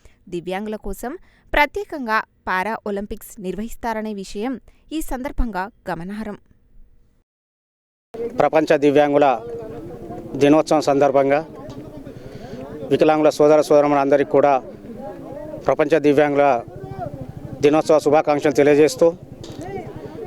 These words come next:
Speaker 2: ఈనాడు తెలంగాణ రాష్ట్ర ప్రభుత్వంలో దివ్యాంగుల యొక్క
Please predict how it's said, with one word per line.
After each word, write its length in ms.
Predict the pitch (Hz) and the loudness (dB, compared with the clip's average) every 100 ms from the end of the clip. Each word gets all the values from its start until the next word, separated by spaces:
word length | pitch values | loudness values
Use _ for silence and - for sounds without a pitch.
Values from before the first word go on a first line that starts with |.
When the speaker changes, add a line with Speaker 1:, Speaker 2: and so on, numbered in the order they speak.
| 135 | 2
Speaker 2:
ఈనాడు 480 | 151 156 160 180 175 - - - - - - - - - | 4 4 4 2 0 -10 -16 -16 -16 -16 -16 -16 -6 2
తెలంగాణ 400 | 151 160 156 151 | 2 4 2 2
రాష్ట్ర 280 | 143 - | 2 2
ప్రభుత్వంలో 640 | 143 147 147 165 156 160 170 160 247 277 277 302 311 269 202 190 - - - | 0 2 2 2 4 4 2 -4 -12 -10 -8 -8 -8 -12 -14 -16 -16 -14 0
దివ్యాంగుల 500 | 147 151 175 175 165 | 4 6 6 6 6
యొక్క 260 | 160 - | 4 4